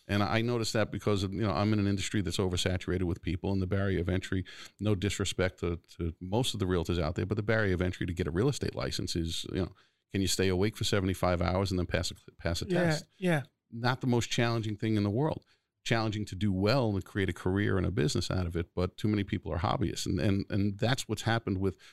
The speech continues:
Speaker 1: the word entrepreneur has become very sexy over the last couple of years, the last five,
Speaker 2: Yeah.
Speaker 1: seven years.
Speaker 2: Yeah.
Speaker 1: Um, I always fought, I always fought it. I said, "No, I'm just a small business owner." And I looked at it differently because I've treated mine as a business. And I always looked and perceived an entrepreneur was somebody who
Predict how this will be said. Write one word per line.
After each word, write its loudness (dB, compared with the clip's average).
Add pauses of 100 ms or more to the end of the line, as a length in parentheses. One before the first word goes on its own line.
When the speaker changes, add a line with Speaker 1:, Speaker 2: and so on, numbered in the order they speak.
(260)
Speaker 1:
the -2
word 2
entrepreneur 2
has 0
become 0
very 2
sexy 0
over 0
the -2
last -6
couple -4
of -6
years, -6
the -2
last 0
five, -2
Speaker 2:
Yeah. 2
Speaker 1:
seven -4
years. -10 (260)
Speaker 2:
Yeah. 0 (100)
Speaker 1:
Um, 0 (720)
I 2
always -2
fought, 0 (120)
I 2
always -2
fought 0
it. -4
I -2
said, 0
"No, 2
I'm 2
just -2
a -2
small 0
business -2
owner." -6
And -2
I 2
looked 0
at 2
it -2
differently -4
because -2
I've 0
treated 0
mine -2
as -2
a -2
business. -4
And -2
I 2
always 0
looked -6
and -2
perceived -2
an 0
entrepreneur -2
was -4
somebody 0
who -2